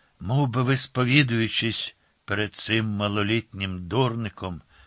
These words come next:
що гамселив її щодня, передаючи йому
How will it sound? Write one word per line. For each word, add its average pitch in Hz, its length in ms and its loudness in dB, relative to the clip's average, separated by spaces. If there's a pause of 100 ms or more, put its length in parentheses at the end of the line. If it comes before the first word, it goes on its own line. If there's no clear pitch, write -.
що - 240 -10
гамселив 101 680 -2
її 95 200 -4
щодня, 90 760 -6 (1080)
передаючи 90 760 -4
йому 117 340 -2